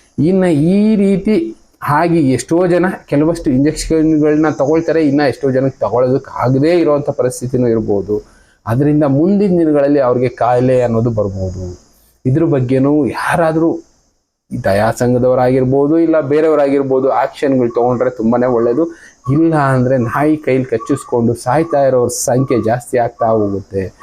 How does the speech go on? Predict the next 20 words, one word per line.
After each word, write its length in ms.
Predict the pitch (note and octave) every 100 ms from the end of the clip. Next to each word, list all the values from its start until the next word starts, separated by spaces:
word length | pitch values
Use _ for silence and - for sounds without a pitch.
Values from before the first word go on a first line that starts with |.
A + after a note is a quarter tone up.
| - - A#2
ದೊಡ್ಡ 200 | C#3 C#3+
ದೊಡ್ಡ 180 | D#3+ D#3
ಶ್ರೀಮಂತರಿಗೇನು 800 | E3 C#3 D3+ C#3 C#3 C3+ B2+ B2+
ಕಾರಲ್ಲಿ 420 | - A#2+ C3+ B2
ಓಡಾಡ್ತಾ 400 | A2+ A#2+ A2+ A#2+
ಇರ್ತಾರೆ, 320 | A2+ - B2
ನಾಯಿ 360 | G#2+ F#2+ A#2 B2
ಸಾಕಿರ್ತಾರೆ, 680 | - A#2+ B2 B2+ A#2 A#2 A#2+
ನಾಯಿ 280 | F#2 G#2
ನೋಡ್ಕೊಳ್ಳೋದಕ್ಕೆ 800 | A#2 B2+ D#3+ - C3 B2 - C#3 C3+
ಒಂದಿಬ್ರು 380 | A2+ A2+ A#2
ಮೂರು 200 | B2 A#2
ಜನ 160 | A2 A2+
ಬಿಟ್ಟಿರ್ತಾರೆ, 560 | A2 A2 B2 A#2 A#2+ C#3+ - - - -
ಅವ್ರಿಗೆ 300 | D3+ D#3+ C#3+
ಅದೊಂಥರ 420 | C3+ C#3 C#3 C#3+
ಖುಷಿ 420 | - C#3+ - D3
ಲೈಫು. 340 | C3 A2+ A2
But 260 | G2+ G#2+ G#2
ಆದ್ರೆ 800 | G#2+ G2+ F2+ A2+ C3+ - -